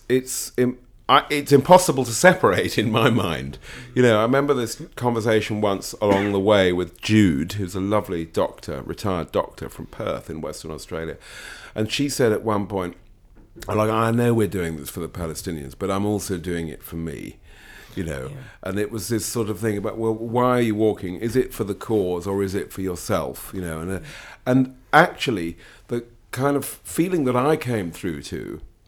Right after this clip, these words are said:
Speaker 1: uh, over the months <laughs> was that it doesn't matter whether you go for yourself or whether you go for the cause, because if you, if you first of all set out imagining that you're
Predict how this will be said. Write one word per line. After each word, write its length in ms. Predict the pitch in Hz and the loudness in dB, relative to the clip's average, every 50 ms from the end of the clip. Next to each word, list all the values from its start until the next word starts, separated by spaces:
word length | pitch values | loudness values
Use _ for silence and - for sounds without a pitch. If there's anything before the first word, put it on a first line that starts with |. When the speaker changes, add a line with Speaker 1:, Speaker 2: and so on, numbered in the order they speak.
| - _ - | -20 _ -14
Speaker 1:
uh, 60 | - - - - | -14 -12 -6 -4
over 240 | 110 104 98 - | -4 -4 -4 -4
the 140 | 95 92 95 | -8 -10 -10
months 480 | 87 85 85 101 117 117 - - - - - - 143 - - | -8 -6 -6 -6 -8 -8 -8 -10 -10 -4 -2 -2 -2 -2 -4
<laughs> 240 | - - - - - | -10 -18 -20 -10 -4
was 220 | 131 127 120 - - | -2 -2 -2 -2 -2
that 120 | 127 - - - - - - - _ _ _ _ _ _ | -4 -6 -8 -14 -20 -20 -20 -20 _ _ _ _ _ _
it 160 | - 147 143 | -4 -2 0
doesn't 320 | - 143 139 117 131 131 131 | 0 0 0 0 0 -2 0
matter 520 | 127 139 143 139 - - - 64 53 - - _ _ - - - - - _ _ - - - - | 0 0 -2 -2 -6 -10 -10 -10 -10 -12 -16 _ _ -20 -20 -20 -20 -20 _ _ -20 -18 -4 2
whether 260 | 120 120 120 113 123 | 4 4 6 6 4
you 340 | 120 117 113 110 110 107 - - - _ _ _ _ _ - | 4 4 4 4 2 0 -2 -8 -20 _ _ _ _ _ -6
go 440 | 107 117 110 104 101 95 92 95 92 - - - - | 0 2 2 4 4 2 0 -2 -4 -8 -14 -20 -18
for 160 | - - - | -8 -4 -2
yourself 800 | 110 101 95 92 - - - 139 120 73 65 - - - - - - - - - _ - - _ _ _ _ _ _ _ _ _ _ _ _ _ _ _ _ _ _ | 0 0 0 0 -2 -4 -2 -2 -2 -2 -4 -8 -12 -14 -16 -18 -20 -20 -20 -20 _ -20 -20 _ _ _ _ _ _ _ _ _ _ _ _ _ _ _ _ _ _
or 120 | - 110 101 | -2 2 4
whether 200 | 110 110 104 107 | 4 4 2 2
you 120 | 107 107 | 0 0
go 260 | 98 - 110 107 104 98 | 0 0 2 2 0 0
for 120 | - - | -2 -6
the 100 | 90 104 | -10 -10
cause, 440 | 98 - - 139 131 110 92 90 - | -10 -8 -4 -2 -2 -2 -2 -4 -4
because 380 | - 120 110 - 131 127 127 - - - - - _ _ _ _ _ | -6 -6 -2 -2 -2 -4 -4 -8 -16 -20 -20 -20 _ _ _ _ _
if 180 | - 156 156 - | -6 -6 -6 -6
you, 180 | 196 196 180 175 | -8 -8 -8 -6
if 200 | - 160 151 - | -6 -6 -6 -6
you 260 | 175 180 175 170 160 - | -6 -6 -6 -6 -6 -6
first 420 | - - - - - - - - | 0 4 6 6 6 6 4 0
of 120 | 143 110 | -2 0
all 160 | 110 104 92 82 | 0 0 0 -2
set 320 | - - 135 113 107 117 | -2 0 0 0 0 0
out 240 | 117 107 92 85 85 | -2 -4 -4 -4 -4
imagining 600 | 104 98 107 110 107 101 - 98 87 73 69 71 | -4 -4 -2 -2 -4 -4 -4 -4 -6 -6 -6 -6
that 180 | 71 71 - - | -8 -8 -8 -6
you're 320 | 95 90 87 82 78 71 | -4 -2 -2 -2 -4 -6